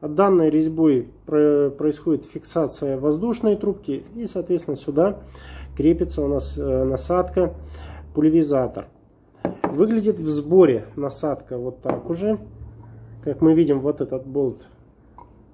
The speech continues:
у нас позволяет фи-, зафиксировать трубку и провести её регулировку. Если вам интересно узнать, как производится регулировка и как она правильно, пишите, с удовольствием вам об этом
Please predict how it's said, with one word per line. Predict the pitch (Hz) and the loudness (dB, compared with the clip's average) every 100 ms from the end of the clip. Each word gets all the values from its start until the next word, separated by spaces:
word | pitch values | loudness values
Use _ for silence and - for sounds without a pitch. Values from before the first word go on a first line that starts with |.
| - - | -20 -14
у | 139 | -4
нас | 131 120 | -2 -2
позволяет | - 131 139 147 139 127 - - | -4 -2 2 4 2 0 -6 -10
фи-, | 147 | -4
зафиксировать | 139 135 160 - 160 143 143 | -4 -4 -4 2 4 4 0
трубку | 208 226 - 202 - - - - | -2 -4 -6 -10 -10 -20 -20 -12
и | 151 | -2
провести | 151 156 156 220 180 | 2 2 2 2 4
её | 143 151 160 | 4 4 4
регулировку. | 160 156 160 170 165 120 - - - - - - | 4 2 2 4 2 0 -8 -20 -20 -20 -20 -2
Если | 185 180 151 | -2 0 0
вам | 151 151 | 2 4
интересно | 147 160 175 151 147 143 | 2 2 2 2 0 -4
узнать, | 139 147 - | 0 -2 0
как | 160 - | -2 -2
производится | 139 135 147 147 139 139 | -4 -2 2 0 0 0
регулировка | 139 143 170 196 220 - | 0 4 4 4 2 -2
и | 147 | -2
как | 151 139 | -4 -4
она | 139 135 | -6 -6
правильно, | - 202 190 165 147 | -4 -2 2 2 0
пишите, | - 160 - 240 - | -2 -8 -6 -8 -8
с | - | -8
удовольствием | 147 156 175 165 147 135 | -2 2 2 0 -4 -2
вам | 147 147 | 0 0
об | 123 | 0
этом | 139 139 127 | -2 -2 -4